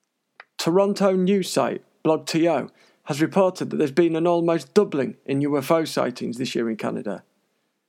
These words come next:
A strange diamond U F O has been sighted over the Toronto city. In the incredible footage, this strange U F O flies in a non-combustible direction as it dashes and darts across the sky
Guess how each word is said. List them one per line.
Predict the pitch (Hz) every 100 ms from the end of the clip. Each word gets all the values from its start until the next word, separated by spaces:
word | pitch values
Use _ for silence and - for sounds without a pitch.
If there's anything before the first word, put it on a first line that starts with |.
| _ _ _ _ _ -
A |
strange | 135 - 214 214 202 151
diamond | - 175 196 180 139
U | 139 127
F | 123 127
O | 120 117 _ _
has | 151
been | 139 156
sighted | 143 220 196 180 135
over | 139 131
the | 135
Toronto | 135 147 156 143 139 139
city. | 135 180 180 135 - _ _ _ _ _ _ _ _ -
In | 175
the |
incredible | 175 - 208 220 202
footage, | 196 208 - 123 - - _ _ _
this | 165
strange | - - 190 196 147
U | 180 170
F | 160
O | 185 147
flies | 135 - 165 131 - - - _
in | 156
a | 156
non-combustible | 170 190 180 180 170 208 202 - 190 185
direction | 185 180 170 123 - - - _ _ _
as | 143
it | 160
dashes | - 175 - 185
and | 185 175
darts | 180 143 -
across | 139 151 139
the | -
sky | - 131 -